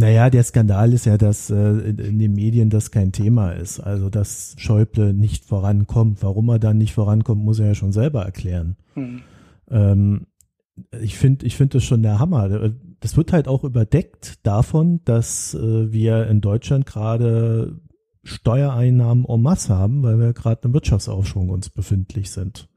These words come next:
Speaker 1: Ja, wie
Speaker 2: Mhm.
Speaker 1: lange auch immer der noch anhält. Und solange das ist und die Steuern gut aussehen, gibt's natürlich auch für die Politik überhaupt keinen Handlungsdruck. Es
Speaker 2: Mhm.
Speaker 1: ist ja schon faszinierend, wie lange das bei dem Thema dauert. Cum-Ex wäre ja auch so ein Thema.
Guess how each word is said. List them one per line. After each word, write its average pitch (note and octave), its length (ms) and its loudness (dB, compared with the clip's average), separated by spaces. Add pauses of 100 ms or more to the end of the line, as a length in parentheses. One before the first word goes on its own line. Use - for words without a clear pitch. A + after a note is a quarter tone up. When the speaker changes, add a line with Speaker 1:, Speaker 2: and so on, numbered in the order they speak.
Speaker 1:
Ja, G2+ 100 -4
wie G2 140 -2
Speaker 2:
Mhm. F#2+ 40 -2
Speaker 1:
lange G2+ 200 -2
auch G#2+ 100 -2
immer G#2 220 0
der G#2 100 2
noch G#2 160 4
anhält. G2+ 540 0 (640)
Und F#2+ 680 2 (260)
solange G#2+ 1000 4 (100)
das - 380 -2
ist C#3+ 400 2
und A2+ 160 -2
die A2 80 2
Steuern A2 420 2
gut A2 240 0
aussehen, A2+ 480 0
gibt's - 180 -4
natürlich A#2 340 0
auch G#2+ 60 0
für A2+ 120 -4
die G#2 80 -2
Politik G#2 440 -4
überhaupt C#3 380 -10
keinen A2+ 200 2
Handlungsdruck. G2+ 720 -4 (420)
Es G2 120 -6
Speaker 2:
Mhm. B2 60 -2
Speaker 1:
ist - 100 -6
ja F3 60 4
schon C#3+ 140 2
faszinierend, B2+ 760 2
wie A#2+ 40 2
lange G#2 220 4
das G2+ 100 0
bei G2+ 140 -4
dem G2 180 0
Thema G2 300 0
dauert. A#2 420 -2
Cum-Ex B2+ 600 0
wäre G2+ 180 2
ja G#2 80 2
auch D3 160 -2
so - 140 -6
ein F2+ 120 -2
Thema. F2 420 -4